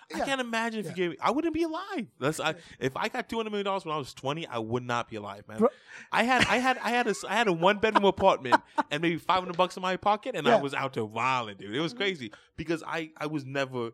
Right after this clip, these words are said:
Speaker 2: I never had money in my life. I
Speaker 1: Right.
Speaker 2: never, not, like, I can't express to you. Like, I used to,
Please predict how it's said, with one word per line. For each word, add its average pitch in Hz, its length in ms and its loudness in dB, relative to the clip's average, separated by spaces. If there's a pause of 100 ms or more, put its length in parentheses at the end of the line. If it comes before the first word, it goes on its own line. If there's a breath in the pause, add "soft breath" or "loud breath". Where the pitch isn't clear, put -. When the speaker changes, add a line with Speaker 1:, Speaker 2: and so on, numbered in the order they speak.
(140)
Speaker 2:
I 147 100 -6
never 139 260 -2
had 123 100 0
money 120 160 -6
in 110 60 -10
my 107 80 -10
life. 110 320 -10
I 139 100 -8
Speaker 1:
Right. 156 180 -6
Speaker 2:
never, 147 460 -4 (260 soft breath)
not, 180 380 -2
like, 139 160 -6
I 156 80 -4
can't 160 220 -6
express - 600 -6
to 120 120 -12
you. 104 160 -6 (340)
Like, 120 140 -4
I 127 80 -4
used 170 300 -6
to, 107 260 -2